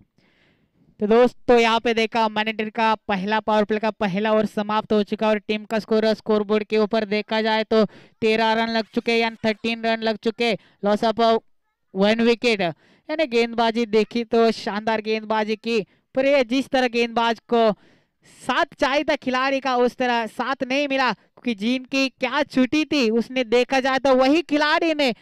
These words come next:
चार, तीन चौके लगाए और तीन चौके की मदद से टीम का स्कोर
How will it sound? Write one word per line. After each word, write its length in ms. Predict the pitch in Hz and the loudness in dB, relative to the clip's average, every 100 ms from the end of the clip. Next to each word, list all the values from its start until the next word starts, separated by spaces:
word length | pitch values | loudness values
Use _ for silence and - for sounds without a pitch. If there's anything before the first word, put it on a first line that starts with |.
| _ _ _ | _ _ _
चार, 300 | 302 302 359 - _ _ _ _ _ _ _ _ _ _ _ _ _ _ | 0 2 0 -4 _ _ _ _ _ _ _ _ _ _ _ _ _ _
तीन 240 | 311 349 330 | 0 0 0
चौके 340 | 294 277 294 | 0 2 2
लगाए 640 | 277 254 254 254 240 214 165 _ - | 2 0 0 2 2 0 -6 _ -4
और 300 | 233 247 240 - _ _ _ _ _ _ _ _ | 0 2 0 -6 _ _ _ _ _ _ _ _
तीन 160 | 285 294 | -4 -2
चौके 280 | 277 269 294 | 2 4 2
की 160 | 294 294 240 - | 0 -2 -4 -6
मदद 280 | 233 302 302 | -2 0 -2
से 220 | - 247 | 0 -2
टीम 260 | - 247 240 | 0 -4 -2
का 160 | 262 | -4
स्कोर 280 | 240 262 247 | -2 0 0